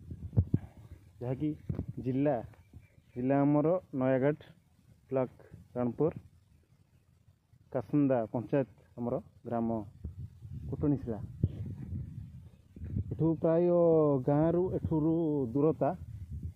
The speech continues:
ପ୍ରାୟ ଦେଢ଼ରୁ ଦୁଇ କିଲୋମିଟର ଭିତରେ ଆମର ଏଠି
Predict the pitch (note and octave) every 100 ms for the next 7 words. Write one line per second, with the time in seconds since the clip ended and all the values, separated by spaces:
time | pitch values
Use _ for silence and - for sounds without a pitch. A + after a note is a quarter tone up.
0 | - - - - C#3+ C#3 C3+ B2+ C3 C#3
1 | D3 C#3+ C#3 D3 C3+ C#3+ B2+ - C#3 C3+
2 | B2 - B2+ C3 A#2 C3